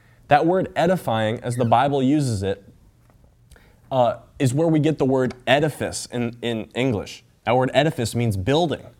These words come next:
It means a, a structure. So as we're, just like people would lay foundation, they would put up scaffolding, they build up a structure.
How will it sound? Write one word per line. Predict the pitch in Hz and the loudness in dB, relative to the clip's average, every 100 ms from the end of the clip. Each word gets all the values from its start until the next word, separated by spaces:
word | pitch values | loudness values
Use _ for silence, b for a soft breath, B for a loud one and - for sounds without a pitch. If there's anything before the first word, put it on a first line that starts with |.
| _ b b b - | _ b b b -8
It | 117 | -2
means | 139 147 | 2 2
a, | 117 120 85 73 | 0 -2 -4 -6
a | 104 | -6
structure. | - 185 190 - 95 - b b - | -2 0 0 -2 -10 -10 b b 0
So | - | 4
as | 190 180 | 4 4
we're, | 185 127 - - | 2 0 -2 -4
just | 143 180 | 0 2
like | - 165 | 0 0
people | 196 180 143 | 0 0 2
would | 127 98 104 | 2 0 -2
lay | 123 147 175 | 2 4 2
foundation, | 165 147 139 165 160 120 85 - | 2 2 2 2 2 -2 -4 -6
they | 113 | -4
would | 113 110 92 - | 0 0 -2 -2
put | 180 | 0
up | 180 | 0
scaffolding, | - 160 160 170 135 104 | -2 -2 -2 0 -2 0
they | 104 | -2
build | 101 160 180 | 0 0 0
up | 170 | -2
a | 110 | -4
structure. | - 165 175 - 95 92 | -6 -4 -4 -4 -6 -8